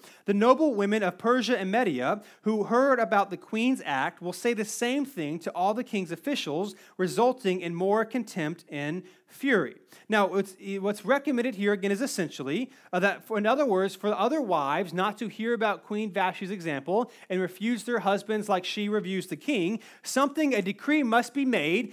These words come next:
to tell everybody that they can't do this or else they are going to get in a lot of trouble. Again, the irony of this here is that what was only probably known by a few people is about to be spread throughout the entire empire.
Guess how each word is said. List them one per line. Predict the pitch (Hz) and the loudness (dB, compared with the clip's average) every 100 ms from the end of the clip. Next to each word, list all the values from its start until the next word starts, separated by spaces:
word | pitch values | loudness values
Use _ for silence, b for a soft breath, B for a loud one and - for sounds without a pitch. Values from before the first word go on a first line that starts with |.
| B | B
to | - | -8
tell | 208 - 269 | -2 4 6
everybody | 262 226 185 185 | 6 4 2 2
that | 175 156 | 0 0
they | 208 254 | 0 0
can't | 254 226 180 | 0 -2 0
do | 247 254 | 0 2
this | 175 165 | 0 -4
or | 175 | -2
else | 180 185 | -2 0
they | 185 214 | 2 2
are | 226 | 2
going | 196 196 | 0 0
to | 226 | -4
get | 160 147 175 170 | -6 -4 -4 -4
in | 160 | -4
a | 170 | -2
lot | 131 135 | -2 -2
of | 147 | -6
trouble. | - 214 131 110 B B | -2 -2 -2 -12 B B
Again, | 190 196 | -2 0
the | 190 185 | 0 -2
irony | 180 226 311 311 277 | 0 2 2 2 2
of | 247 | 2
this | 196 226 | 0 -2
here | 240 165 156 214 B B B | -2 -2 -2 -4 B B B
is | 180 | 0
that | 202 196 | 2 4
what | 262 | 4
was | 269 254 | 4 2
only | 220 233 240 | 2 0 -2
probably | 240 226 214 208 | 2 0 2 -2
known | 185 202 202 | 0 0 2
by | 190 170 | 2 0
a | |
few | - 226 277 | -2 -2 0
people | 208 160 170 185 | 0 -4 -2 -4
is | 170 | -4
about | 175 220 - | 0 0 0
to | 214 | -6
be | 220 | -8
spread | - - 226 185 185 | -8 -4 0 0 0
throughout | 190 175 | -2 -2
the | 180 | -4
entire | 175 170 - 214 202 160 175 | -8 -8 -2 0 2 0 -2
empire. | 226 254 185 143 104 | -4 -2 0 0 -2